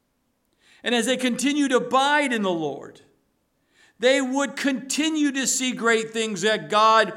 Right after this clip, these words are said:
will fight on their behalf when the enemy comes after them. Joshua says, "Wait a minute. You know who's fighting for you, who's with you, who's always with you. He, you always keep him in front of you. He's the one that's gonna protect you and guide you and, and, and, and see all things here.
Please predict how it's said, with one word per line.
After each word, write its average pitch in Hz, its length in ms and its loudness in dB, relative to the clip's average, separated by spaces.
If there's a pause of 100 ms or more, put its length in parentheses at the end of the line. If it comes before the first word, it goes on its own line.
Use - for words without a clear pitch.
(140)
will 208 300 -2
fight 240 280 4
on 220 140 2
their 208 140 -4
behalf 202 600 0
when 202 180 -8
the 202 180 -6
enemy 233 340 -4
comes 208 260 -4
after 196 380 -2
them. 135 220 -12 (1800)
Joshua 240 340 2
says, 214 160 -4
"Wait 254 180 -2
a 339 40 -2
minute. 180 280 -4 (160)
You 233 120 -6
know 311 200 2
who's 269 280 -2
fighting 302 540 -2
for 175 200 0
you, 180 160 2
who's 220 260 -6
with 349 360 -2
you, 220 260 -2
who's 214 180 -2
always 294 420 -2
with 233 240 -6
you. 233 260 -4 (220)
He, 202 140 -6
you 202 160 0
always 269 280 2
keep 294 240 -4
him 294 140 -2
in 285 120 -4
front 302 240 0
of 240 120 0
you. 208 320 -4 (160)
He's 254 280 -4
the 294 80 -4
one 277 240 -2
that's 285 140 -4
gonna 285 220 -4
protect 269 600 -2
you 247 120 -4
and 233 240 -6
guide 247 360 0
you 240 140 -6
and, 226 120 -6
and, 226 280 -8
and, 233 480 -8
and 226 200 -8
see 294 280 -4
all 240 220 0
things 262 380 -6
here. 151 260 -8